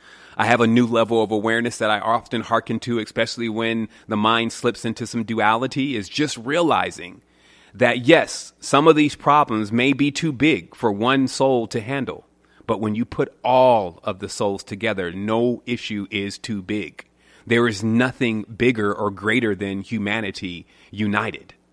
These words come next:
So this next question is, I had a total hysterectomy over five years ago. Would that in any way hinder me from raising my Kundalini and opening my third eye?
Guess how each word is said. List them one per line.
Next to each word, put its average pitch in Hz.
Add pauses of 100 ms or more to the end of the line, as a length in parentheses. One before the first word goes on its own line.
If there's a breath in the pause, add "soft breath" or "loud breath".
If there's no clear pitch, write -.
(920 soft breath)
So 127
this 135
next 175
question 147
is, 127
I 123
had 202
a 127 (480 soft breath)
total 170 (100)
hysterectomy 127
over 98
five 131
years 117
ago. 87 (200 soft breath)
Would 117
that 180
in 139
any 147
way 135
hinder 139
me 135
from 107
raising 120
my 113
Kundalini 120
and 98
opening 113
my 104
third 101
eye? 117